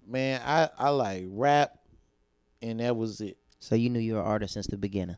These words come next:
Speaker 1: Yeah, I didn't, I didn't really like a lot of sports. I didn't, I didn't really care too much for 'em. Like, although they was exciting to go to, and, um, I did, like, track,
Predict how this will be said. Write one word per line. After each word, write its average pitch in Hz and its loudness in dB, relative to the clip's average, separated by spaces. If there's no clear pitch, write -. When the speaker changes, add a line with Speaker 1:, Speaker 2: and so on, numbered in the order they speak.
Speaker 1:
Yeah, 123 4
I 135 4
didn't, 160 0
I 147 2
didn't 156 -2
really 147 2
like 139 2
a 123 -4
lot 127 2
of 117 -4
sports. 127 -4
I 123 0
didn't, 131 -4
I 120 -4
didn't 123 -6
really 113 -2
care 120 -4
too 120 -10
much 113 -6
for 120 -6
'em. 98 -6
Like, 107 -2
although 135 2
they 139 2
was 123 -2
exciting 127 -2
to 113 -6
go 123 0
to, 131 -4
and, 117 -6
um, 113 -4
I 117 -4
did, 123 -2
like, 110 -2
track, 127 -2